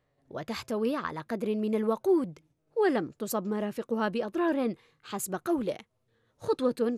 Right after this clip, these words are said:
كهذه جاءت نتيجة لجهود الأمم المتحدة التي لم تثمر حتى الآن عن أي نتيجة حقيقية على الأرض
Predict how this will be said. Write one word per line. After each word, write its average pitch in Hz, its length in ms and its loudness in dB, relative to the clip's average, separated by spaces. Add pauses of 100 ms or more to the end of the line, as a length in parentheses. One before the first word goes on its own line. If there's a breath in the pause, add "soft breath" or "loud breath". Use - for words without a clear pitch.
كهذه 202 580 -2
جاءت 277 400 -2
نتيجة 208 500 -4
لجهود 190 540 -4
الأمم 208 360 0
المتحدة 220 760 0 (380)
التي 208 400 -4
لم 190 200 -8
تثمر 220 340 -2
حتى 208 280 -4
الآن 285 380 2 (280 soft breath)
عن 359 180 -2 (100)
أي 202 280 0
نتيجة 208 520 -4
حقيقية 220 600 -4
على 220 300 0
الأرض 269 420 0